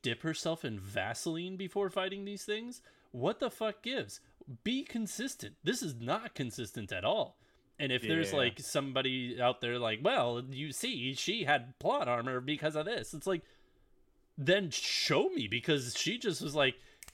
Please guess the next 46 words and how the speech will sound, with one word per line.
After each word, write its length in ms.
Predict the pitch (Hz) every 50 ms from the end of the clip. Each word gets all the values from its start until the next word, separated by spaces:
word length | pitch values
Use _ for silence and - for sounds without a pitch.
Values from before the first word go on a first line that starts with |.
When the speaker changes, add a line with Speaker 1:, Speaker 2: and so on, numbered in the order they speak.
| _ _ _ _ _ _ _ - -
Speaker 1:
"It's 180 | - 214 214 -
a 40 | 240
me, 200 | 262 277 220 170
Mario, 420 | 202 233 220 190 147 120 113 110
let's 220 | 123 175 202 -
go," 440 | - - 247 214 135 113 95 92 104 117
and 280 | 123 131 131 139 135
fucking 420 | - - 160 147 143 147 139 131 117
hopped 440 | 101 - - 127 135 143 139 -
right 260 | 143 139 139 139 139 151
into 280 | 147 147 143 123 117
it 100 | 120 117 117
Speaker 2:
Yeah, 80 | 110
Speaker 1:
and 120 | 101 101 117
just 320 | 156 180 214 214 185 175
Speaker 2:
wahoo. 480 | 226 240 - - 160 127 104 92 90 98 -
Speaker 1:
yeah, 380 | 127 139 143 147 131 117 107 - - 156 135
like, 220 | 135 123 113 - - _ _ _ _ _ _ _ - _ - - - - - - _ _ _ _ _ - - -
that 300 | - 156 143 147 143 131
bugged 240 | 123 139 131 123 110
me 140 | 117 113 107
to 100 | 104 101
no 180 | 104 104 101 98
end. 180 | 98 98 101 -
And 240 | - 113 104 101
I 100 | 110 107
know 200 | 113 120 117 117
that 260 | 113 120 113 110 - -
the 80 | 123
people 300 | 110 - - 117 113 117
will 80 | 107 104
be 60 | 110
like, 180 | 107 107 110 127
"Oh, 280 | 147 147 143 139 139
this 80 | 135 127
is 40 | 135
a 60 | 139
badass 400 | 117 147 139 131 131 127 123 123
scene." 180 | - 147 135 123
It's 140 | 117 - 156
like, 140 | 135 - - - - - _ - _ -
there's 360 | 143 127 156 185 214 208 160
only 220 | 160 156 156 156 139
so 280 | - - - 117 117 123
much 300 | 113 107 113 - - -
that, 100 | 131